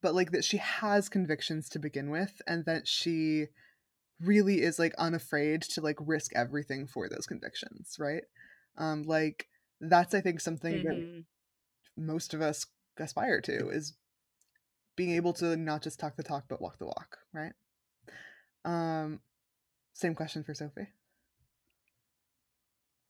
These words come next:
Speaker 2: Um, I think I've said this to you before,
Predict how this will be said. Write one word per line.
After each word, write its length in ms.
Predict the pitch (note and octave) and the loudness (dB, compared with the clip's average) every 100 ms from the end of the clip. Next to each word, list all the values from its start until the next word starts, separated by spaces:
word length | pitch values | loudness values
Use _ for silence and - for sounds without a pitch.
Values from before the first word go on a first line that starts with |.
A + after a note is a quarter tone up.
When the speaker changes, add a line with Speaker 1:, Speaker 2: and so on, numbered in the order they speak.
| - - _ _ _ _ _ _ - | -20 -20 _ _ _ _ _ _ -6
Speaker 2:
Um, 720 | G3+ G#3 G3 F3+ D#3 D#3+ F#3 _ _ _ _ - | -4 -2 -2 -2 -6 -12 -14 _ _ _ _ -16
I 60 | |
think 200 | E3+ G3+ | -10 -4
I've 100 | G3+ | -4
said 140 | - F3 | -2 -4
this 180 | F3 | -4
to 80 | - | -6
you 80 | E3+ | -6
before, 460 | E3 E3+ E3 E3 | -6 -4 -2 -2